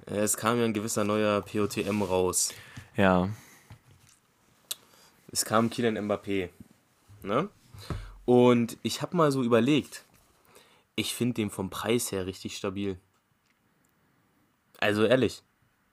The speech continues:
Speaker 1: Also jetzt mal,
Speaker 2: Also
Speaker 1: jetzt mal Real Talk.
Speaker 2: natürlich hab ich auch schon darüber nachgedacht, ne? Muss man ja auch mal
Speaker 1: Mhm.
Speaker 2: sagen.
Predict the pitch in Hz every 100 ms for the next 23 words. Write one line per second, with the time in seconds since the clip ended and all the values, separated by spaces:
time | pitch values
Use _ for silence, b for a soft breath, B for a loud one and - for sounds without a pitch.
0 | _ - - 104 104 101 110 104 98 110
1 | 110 117 110 147 147 139 113 131 127 117
2 | 113 127 117 117 98 95 92 90 90 87
3 | 87 - 90 113 143 - - 92 107 98
4 | 95 110 104 95 90 90 87